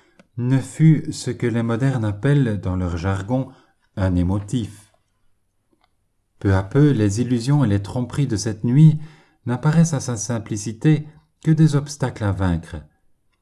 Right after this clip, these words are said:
Une fois de plus, il s'engage dans le chemin, descend la pente, d'abord lentement,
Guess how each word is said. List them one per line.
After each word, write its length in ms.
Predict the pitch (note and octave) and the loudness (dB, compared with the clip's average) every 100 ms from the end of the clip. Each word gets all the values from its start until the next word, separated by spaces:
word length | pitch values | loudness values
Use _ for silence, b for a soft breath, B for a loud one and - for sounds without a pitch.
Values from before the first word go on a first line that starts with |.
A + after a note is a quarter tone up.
| _ _ _ _ - | _ _ _ _ -2
Une 140 | G2 G2+ | 0 2
fois 180 | G#2+ | 2
de 100 | G#2 | 0
plus, 420 | G#2 G#2 C3+ C3 - | 0 0 0 0 -4
il 140 | F#2 | -4
s'engage 480 | - F#2 G2 G2 F#2 | -2 -2 2 0 0
dans 140 | F#2+ | -2
le 100 | F#2+ | -2
chemin, 480 | F#2 C3 B2+ C3+ C#3 B B B - | -2 -4 -2 -2 -4 B B B -6
descend 420 | F#2+ G2+ - G#2+ | 0 0 0 -2
la 100 | G#2+ | -2
pente, 460 | - C#3+ D3 D3 B2 B2+ _ _ | 0 0 0 -2 -10 -12 _ _
d'abord 560 | - G#2+ G2+ B2+ G2+ | -4 -2 -2 -2 -2
lentement, 760 | F2 G2+ G2+ G2+ G#2+ C#3+ D3+ | -2 -2 -2 -2 0 0 -2